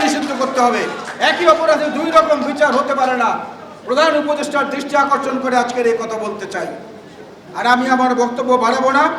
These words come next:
ওনারা বলবেন। একটা জিনিস শুধু আমি বলি আমার বক্তব্যের শেষে, জামাতের জন্য ভালো খবরও আছে। মুরগির বাচ্চারা মুরগিকে দুঃখ করে বলছে, "মা, মানুষের এত সুন্দর সুন্দর নাম,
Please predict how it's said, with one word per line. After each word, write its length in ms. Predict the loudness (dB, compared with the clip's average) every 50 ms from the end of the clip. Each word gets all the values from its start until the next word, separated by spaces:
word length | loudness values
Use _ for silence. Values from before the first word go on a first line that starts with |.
| -8 -12 -14 -16 -18 -14 -10
ওনারা 300 | -4 -2 0 2 2 2
বলবেন। 420 | 2 2 2 2 4 6 6 6 6 2 -2 -6 -8 -12 -14 -16 -20 -20 -18 -8 -6
একটা 300 | -4 -4 -4 -4 -4 -4
জিনিস 360 | -2 -4 -4 -4 -6 -6 -6
শুধু 220 | -8 -6 -4 -2
আমি 180 | -2 0 -2 0
বলি 440 | 2 2 2 2 0 -2 -4 -4 -8 -10 -14 -16 -12 -10
আমার 240 | -8 -6 -4 -4 -4
বক্তব্যের 500 | -2 -2 -4 -4 -4 -4 -2 0 0 0
শেষে, 640 | 0 -2 -4 -4 -2 -2 -2 -2 -2 -6 -10 -12 -16 -18 -20 -20 -20 -20 -16 -6
জামাতের 480 | -4 -2 -2 0 -2 -2 -2 -4 -2 -2
জন্য 260 | -2 -2 -2 -2 -2
ভালো 280 | -2 -2 -2 -2 -2 -2
খবরও 380 | -2 -4 -4 -4 -6 -6 -4
আছে। 260 | -4 -6 -6 -8 -10 -12 -14 -16 -18 -20 -20 -20 -20 -20 -20 -20 -20 -20 -20 -20 -20 -20 -20 -20 -20 -20 -18 -10
মুরগির 420 | -8 -6 -6 -4 -4 -4 -2 -2
বাচ্চারা 680 | 0 0 -2 -2 -4 -4 -4 0 0 2 2 2 0 -2 -6 -10 -14 -18 -20 -20 -20 -16
মুরগিকে 520 | -8 -6 -4 -4 -2 -2 -4 -2 -2 -2 -2
দুঃখ 340 | -2 -4 -6 -6 -6 -8 -6
করে 220 | -4 -4 -4 -2
বলছে, 540 | -2 -2 -2 -2 -2 -4 -6 -8 -8 -8 -10 -12 -14 -18 -18 -14 -4
"মা, 260 | -2 0 2 2 2 0 -2 -4 -8 -12 -16 -20 -20 -14 -8
মানুষের 520 | -6 -6 -4 -4 -4 -4 -2 -2 -2 -2 -2
এত 220 | -4 -6 -8 -8 -6
সুন্দর 320 | -6 -4 -2 -2 -2 -2 -2
সুন্দর 360 | -4 -4 -4 -4 -2 -2 -2
নাম, 560 | -2 -4 -4 -2 -2 0 0 0 -2 -4 -6